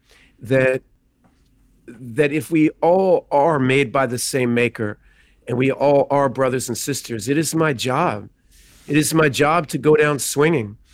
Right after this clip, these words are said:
and to wake up white Christian America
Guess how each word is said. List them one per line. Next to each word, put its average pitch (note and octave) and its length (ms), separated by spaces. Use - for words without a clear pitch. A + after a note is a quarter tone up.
and C3+ 420
to D#3 460
wake C#3 600
up D3+ 340
white C3 480
Christian - 460
America A2+ 640